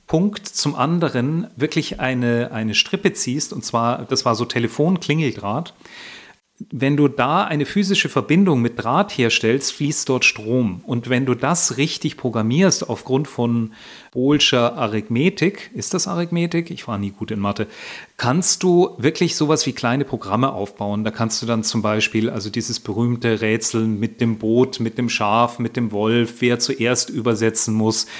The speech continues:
solche Dinge kannst du da lösen und ausprobieren. Und damit habe ich mich echt nochmal für in der, in der letzten,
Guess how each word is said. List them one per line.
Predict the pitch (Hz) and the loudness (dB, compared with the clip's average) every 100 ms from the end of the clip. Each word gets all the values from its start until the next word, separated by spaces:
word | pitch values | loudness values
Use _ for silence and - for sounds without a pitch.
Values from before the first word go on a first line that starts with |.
| - | -10
solche | - 127 127 147 | -2 0 2 0
Dinge | 127 135 131 | 0 0 0
kannst | 123 123 - | 0 -2 -4
du | 110 | -2
da | 113 | -2
lösen | 107 110 147 160 143 | 0 2 4 2 0
und | 117 - | -2 -4
ausprobieren. | 110 127 - 98 98 95 - - - - - | -4 -4 -4 -4 -4 -6 -12 -18 -18 -16 -8
Und | 110 | -2
damit | 113 135 135 | 0 0 0
habe | 127 | 0
ich | 117 | 0
mich | 123 - | -2 -2
echt | 120 | -2
nochmal | 131 120 117 | 0 2 0
für | - 113 113 - | 0 2 2 2
in | 113 113 | 0 0
der, | 113 113 113 | 0 0 0
in | |
der | 113 | -2
letzten, | 107 110 - 117 110 110 | 0 -2 -2 0 0 2